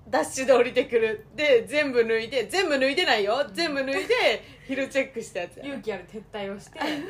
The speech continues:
Speaker 1: <laughs>
Speaker 2: 岩盤浴行って、
Speaker 1: 漫画読むって話やな。
Speaker 2: そう。結局充実してたからいいんやけどさ。
Speaker 1: うん。あー、そうやったな。
Speaker 2: あー、写真がね、山登ってんのにマジ五枚ぐらいしかない。なんか、ちゃんとしたやつ。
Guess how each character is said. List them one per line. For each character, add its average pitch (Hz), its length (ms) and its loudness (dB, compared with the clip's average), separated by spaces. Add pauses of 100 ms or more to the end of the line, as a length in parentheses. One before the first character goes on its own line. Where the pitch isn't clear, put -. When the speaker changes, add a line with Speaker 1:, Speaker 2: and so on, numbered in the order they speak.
(140)
Speaker 1:
<laughs> - 420 -20
Speaker 2:
岩 214 160 -10 (120)
盤 233 220 -4
浴 247 240 -10
行 214 60 -8
っ 370 140 -4
て、 302 400 -10
Speaker 1:
漫 214 220 -4
画 240 80 6
読 233 120 6
む 233 120 -4
っ - 80 -4
て 254 120 2
話 233 120 0
や 214 60 -6
な。 226 80 -10
Speaker 2:
そ 196 60 -8
う。 175 80 -14 (280)
結 269 160 -16
局 311 160 -12
充 320 160 -10
実 330 100 -10
し - 80 -20
て - 80 -20
た 247 60 -12
か 170 60 -12
ら 165 60 -10
い 160 60 -16
い 180 40 -18
ん 185 40 -16
や 160 60 -16
け - 100 -20
ど 202 80 -18
さ。 196 100 -16
Speaker 1:
う 196 40 -14
ん。 - 20 -14 (480)
あ 220 300 -18
ー、 - 20 -20
そ - 120 -18
う - 20 -12
や 285 80 -10
っ - 20 -18
た - 60 -20
な。 185 320 -12
Speaker 2:
あ - 20 -14
ー、 190 40 -14
写 254 60 -14
真 294 220 -14
が 269 120 -10
ね、 196 420 -12
山 311 240 -10
登 311 280 -10
っ - 40 -20
て 339 100 -14
ん 294 60 -12
の 285 80 -10
に 294 80 -12
マ 208 120 -10
ジ 190 120 -14
五 190 120 -14
枚 220 220 -10
ぐ 247 80 -12
ら 226 100 -8
い 180 80 -14
し - 60 -20
か - 80 -20
な - 140 -14
い。 - 0 -
な 415 280 -2
ん 453 40 -10
か、 480 60 -8 (220)
ち - 120 -20
ゃ 190 40 -16
ん 180 60 -18
と - 80 -20
し - 80 -20
た - 60 -18
や - 120 -18
つ。 - 140 -20